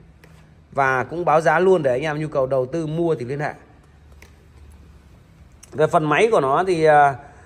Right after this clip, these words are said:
xin thông báo với toàn thể anh em là máy của Q S C G M hai bốn năm không này chạy mạch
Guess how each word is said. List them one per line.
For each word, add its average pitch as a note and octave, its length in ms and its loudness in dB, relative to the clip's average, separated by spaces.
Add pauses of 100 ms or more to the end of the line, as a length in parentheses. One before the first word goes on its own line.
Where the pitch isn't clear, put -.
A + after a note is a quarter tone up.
xin F#3 180 -4
thông F#3 140 0
báo F3 200 4
với F3+ 120 -2
toàn F3 180 0
thể D3 80 2
anh B2 220 -2
em E3 200 -4
là C3+ 500 -6 (520)
máy E3 260 -6
của A#3 220 -4
Q G#3+ 320 -2
S - 80 -10
C F#3+ 320 -2
G D#3 40 2 (160)
M D3 100 -4 (800)
hai G3 160 -2
bốn F#3 220 -4
năm G#3 220 -4
không F#3 280 -2
này E3 160 -8
chạy C#3+ 200 -4
mạch D3 220 -6